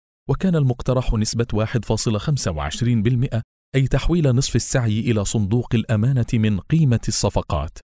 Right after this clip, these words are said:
وهي نسبة يسيرة لا ترهق الملاك، وفي الوقت نفسه تمثل مصدرا دائما ومستمرا لتنمية صندوق المدينة، ومن مبررات أخذها أنها مقابل جزء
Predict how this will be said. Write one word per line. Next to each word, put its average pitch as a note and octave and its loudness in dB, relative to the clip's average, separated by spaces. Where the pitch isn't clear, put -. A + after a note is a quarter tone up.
وهي D#3+ 2
نسبة G3+ 2
يسيرة D#3 2
لا D3 2
ترهق C#3+ 0
الملاك، A2+ 0
وفي G#2+ 0
الوقت G#2+ 0
نفسه A2 0
تمثل G#2+ 0
مصدرا G#2 0
دائما A2+ 0
ومستمرا A2+ 0
لتنمية G#2 0
صندوق G2+ 0
المدينة، A#2+ 0
ومن C#3+ 4
مبررات A#2+ 2
أخذها F2+ -2
أنها E3+ 2
مقابل A#2+ 2
جزء G#2+ 2